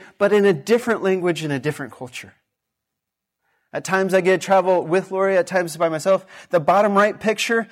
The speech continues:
is one of the last trips I made into one of these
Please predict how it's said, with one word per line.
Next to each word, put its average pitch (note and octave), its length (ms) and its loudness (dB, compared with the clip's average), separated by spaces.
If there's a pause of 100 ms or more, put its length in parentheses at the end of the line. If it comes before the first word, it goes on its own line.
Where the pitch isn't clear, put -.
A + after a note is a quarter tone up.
(140)
is E3 160 -8
one F#3+ 200 0
of F3 80 0
the E3+ 80 4
last F3+ 320 -2
trips G#3 260 -4
I G3 80 2
made F#3 400 -2 (300)
into G3+ 280 0
one A3 280 2
of G#3+ 100 0
these G3+ 320 -2